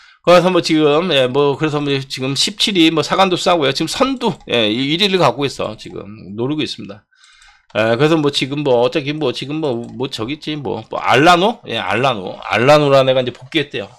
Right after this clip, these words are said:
예, 복귀 사월 이후에 이제 와가지고 했다. 하지만 이제 사간도스가 냉정하게 보면은, 냉정하게 보면 도깨비 팀 맞아요. 가와사키도 오 대 이로 패버리고 요코마이도 패는데 걔네들은,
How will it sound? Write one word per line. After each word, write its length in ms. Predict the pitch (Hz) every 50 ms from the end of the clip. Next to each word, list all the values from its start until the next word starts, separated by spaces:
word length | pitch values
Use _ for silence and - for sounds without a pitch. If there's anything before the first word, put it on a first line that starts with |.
| - -
예, 180 | 98 101 101
복귀 300 | - - 143 139 - 147
사월 380 | - - - 123 143 170 175 160
이후에 220 | 151 143 143 147
이제 200 | 147 127 120 127
와가지고 680 | 127 110 107 113 120 143 143 127 123 123 139 165 151 - - - - - - - - - - -
했다. 300 | - 196 190 185 175 160
하지만 320 | 160 160 - 220 208 196 170
이제 360 | 151 147 143 156 190 175 160 139
사간도스가 560 | - - 196 226 240 226 214 202 220 214 156
냉정하게 640 | 113 113 156 185 185 226 220 220 208 202 196 190
보면은, 560 | 170 160 156 156 160 170 190 214 226 202 151 143
냉정하게 400 | - 131 143 165 185 202 196 180
보면 120 | 180 180 151
도깨비 340 | - 131 - 156 151 143 -
팀 160 | - 165 156
맞아요. 360 | 92 87 - 95 92 92 104 - -
가와사키도 600 | - - - 131 160 165 180 180 - 170 160 160
오 200 | 127 123 135 151
대 80 | 156 165
이로 160 | 156 143 151
패버리고 480 | - - - 180 185 175 156 147 151 143
요코마이도 460 | 131 127 131 - 185 170 156 151 135
패는데 440 | - - 196 175 156 151 196 196 - - - - - - _ -
걔네들은, 600 | - - 170 196 214 208 196 190 208 233 240 240